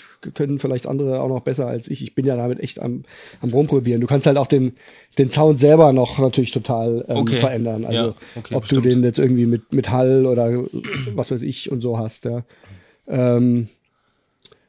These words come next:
Speaker 1: aber was ich, worauf ich hinaus will, ist, ich glaube, also sagen wir mal, einen normalen Standardrhythmus, ähm, zu programmieren, der irgendwie wie so ein üb-,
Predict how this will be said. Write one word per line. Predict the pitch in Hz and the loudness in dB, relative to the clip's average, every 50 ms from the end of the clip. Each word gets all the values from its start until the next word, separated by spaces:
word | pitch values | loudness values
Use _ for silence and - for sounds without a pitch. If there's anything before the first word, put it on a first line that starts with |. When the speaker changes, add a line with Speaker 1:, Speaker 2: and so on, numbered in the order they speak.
| _ _ _ _ _ _ _ _ | _ _ _ _ _ _ _ _
Speaker 1:
aber | - - 123 123 123 120 120 131 127 123 123 123 117 127 | -8 -4 -2 -2 0 0 2 2 2 2 2 2 0 0
was | 123 120 - | -2 -2 -4
ich, | 127 - - - | -6 -8 -6 -2
worauf | 135 135 139 | 0 0 2
ich | 127 120 | 2 2
hinaus | 139 143 170 170 | 4 4 4 4
will, | 196 180 175 | 4 4 4
ist, | 170 160 - | 2 0 -2
ich | - 151 | -2 2
glaube, | - 147 143 147 156 | 4 4 4 4 4
also | - 143 143 139 | 2 2 2 4
sagen | 143 147 156 | 4 4 4
wir | 156 143 | 4 4
mal, | 143 139 | 2 2
einen | 135 139 139 139 | 2 2 2 2
normalen | 135 135 131 131 131 135 139 151 160 170 175 170 170 160 156 147 - - - - - | 2 2 2 2 0 2 2 2 2 2 2 2 0 0 0 -2 -4 -8 -12 -12 -10
Standardrhythmus, | - - - - 147 165 185 175 156 147 135 127 123 156 175 - 170 151 143 131 - - - - - - - - | -10 -4 0 2 2 4 4 4 4 2 2 2 0 0 0 2 2 2 2 2 0 -4 -8 -12 -14 -14 -10 -4
ähm, | - 135 131 127 131 131 131 127 123 - _ _ _ _ _ _ _ _ _ _ _ _ _ _ _ | -2 -2 0 0 0 0 0 -2 -4 -8 _ _ _ _ _ _ _ _ _ _ _ _ _ _ _
zu | - 165 151 | -2 -2 0
programmieren, | - 147 135 127 139 131 131 135 139 131 123 123 | 2 2 2 4 4 4 6 6 4 4 4 4
der | 117 127 131 | 2 2 4
irgendwie | 135 143 143 127 135 135 135 127 | 4 2 4 4 4 4 4 2
wie | 131 131 | 2 2
so | 127 139 | 2 2
ein | 135 143 - | 2 2 0
üb-, | - 180 165 | -4 -6 -6